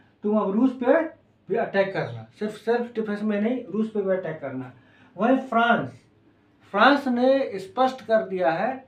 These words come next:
कि वो रूस, रूस के विरुद्ध यूक्रेन के सेना को ट्रेनिंग देगा और अपना सेना को यूक्रेन में उतार रहा है। तो निश्चित ही अब युद्ध भयावह स्थिति में जा रहा है और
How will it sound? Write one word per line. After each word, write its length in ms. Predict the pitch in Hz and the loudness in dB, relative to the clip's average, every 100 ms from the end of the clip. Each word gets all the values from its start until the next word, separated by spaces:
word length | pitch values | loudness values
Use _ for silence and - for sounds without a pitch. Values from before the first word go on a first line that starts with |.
| _ _ _ - | _ _ _ -4
कि 40 | |
वो 120 | 214 202 | 0 2
रूस, 440 | 190 226 262 - - _ _ _ _ _ | 2 4 2 0 -16 _ _ _ _ _
रूस 360 | 175 220 262 - | -2 2 2 2
के 80 | |
विरुद्ध 500 | - 214 233 - 120 - _ _ _ _ | 2 4 4 2 -4 -14 _ _ _ _
यूक्रेन 420 | 190 190 214 254 | -8 0 4 4
के 100 | 240 | 2
सेना 260 | 214 208 233 | 0 0 0
को 240 | 233 277 320 320 _ _ _ _ _ | 2 2 0 -2 _ _ _ _ _
ट्रेनिंग 300 | 220 214 220 | 2 6 6
देगा 340 | 180 156 117 - _ _ _ _ | 4 -2 -6 -14 _ _ _ _
और 120 | 185 | -2
अपना 240 | 190 208 196 | 0 0 -2
सेना 280 | 208 202 226 | 0 2 2
को 220 | 262 330 330 - _ _ 165 | 4 2 0 -12 _ _ -8
यूक्रेन 320 | 170 202 214 | -2 2 4
में 300 | 247 330 330 - _ _ 165 | 4 4 0 -12 _ _ -14
उतार 320 | 165 180 180 | 2 4 6
रहा 140 | 151 | 2
है। 180 | 123 - - _ - _ _ _ _ _ | -8 -14 -20 _ -20 _ _ _ _ _
तो 80 | 220 | 4
निश्चित 440 | 220 240 302 - | 4 4 0 2
ही 260 | 262 254 247 220 - _ | 4 4 2 -4 -14 _
अब 140 | 208 196 | -6 -2
युद्ध 360 | 220 262 220 - _ _ _ | 0 -2 -4 -12 _ _ _
भयावह 480 | 135 196 202 170 190 | 0 4 6 8 6
स्थिति 280 | 190 196 208 | 2 -6 -4
में 140 | 202 | -2
जा 180 | 180 160 | 2 2
रहा 180 | 139 123 | 2 -4
है 80 | 123 | -4
और 520 | 180 220 254 - | 4 6 6 2